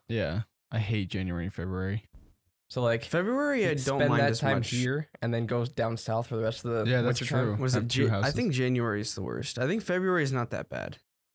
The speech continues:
Speaker 1: Yeah.
Speaker 3: February, for
Speaker 1: Well,
Speaker 3: me at
Speaker 1: February's
Speaker 3: least this
Speaker 1: shorter.
Speaker 3: year, it's like, it hasn't been that bad.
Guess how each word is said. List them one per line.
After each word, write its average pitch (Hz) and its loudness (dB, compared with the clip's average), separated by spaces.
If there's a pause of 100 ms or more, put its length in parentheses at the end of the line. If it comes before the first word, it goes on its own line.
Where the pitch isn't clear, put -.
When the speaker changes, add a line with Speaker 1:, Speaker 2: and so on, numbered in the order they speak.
(680)
Speaker 1:
Yeah. 123 0
Speaker 3:
February, 175 4
for 160 0
Speaker 1:
Well, 151 6
Speaker 3:
me 156 4
at - 4
Speaker 1:
February's 220 2
Speaker 3:
least 151 0
this 139 4
Speaker 1:
shorter. 127 2
Speaker 3:
year, 113 2
it's 113 -4
like, 110 -2
it 104 -2
hasn't 127 -2
been 110 -2
that 98 -4
bad. 76 -4